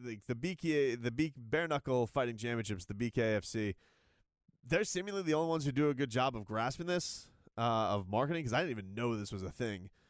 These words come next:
And, and I follow fighting, so it was weird that, uh, the Ken Shamrock, uh, LeVar Johnson was on the card last night. He knocked out a dude in, like, ten seconds.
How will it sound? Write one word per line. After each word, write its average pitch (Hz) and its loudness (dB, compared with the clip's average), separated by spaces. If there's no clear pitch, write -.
And, 104 -2
and 110 -2
I 143 2
follow 120 -2
fighting, 87 -8
so 104 0
it 117 4
was 120 2
weird 110 2
that, 98 0
uh, 98 2
the 95 -6
Ken 120 -2
Shamrock, 113 0
uh, - -6
LeVar 110 -4
Johnson 107 -4
was 113 -4
on 113 -2
the 107 0
card 110 4
last 107 2
night. 107 0
He 113 0
knocked 104 -2
out 101 -2
a 98 -2
dude 98 -4
in, 101 -6
like, 101 -6
ten 107 -2
seconds. 98 -4